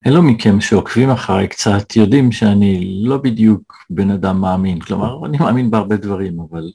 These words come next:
לא דווקא באמונה דתית, ואני בטח לא נוצרי. אבל כשהייתי צעיר, קראתי מתישהו את הברית החדשה.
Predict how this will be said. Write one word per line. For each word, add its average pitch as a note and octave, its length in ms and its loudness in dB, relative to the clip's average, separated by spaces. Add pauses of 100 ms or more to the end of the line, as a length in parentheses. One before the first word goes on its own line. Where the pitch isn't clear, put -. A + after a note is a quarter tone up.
(120)
לא F2+ 100 0
דווקא F2+ 300 -4
באמונה E2+ 480 0
דתית, E2 480 -2 (580)
ואני G2 300 2
בטח G#2 580 -2
לא G2 160 2
נוצרי. F#2 540 -6 (720)
אבל A2 400 2 (120)
כשהייתי D#3+ 440 -2
צעיר, G3 560 0 (140)
קראתי C3+ 880 -4 (140)
מתישהו A#2 600 0
את G2+ 140 -4
הברית G2+ 360 0
החדשה. F#2 560 -4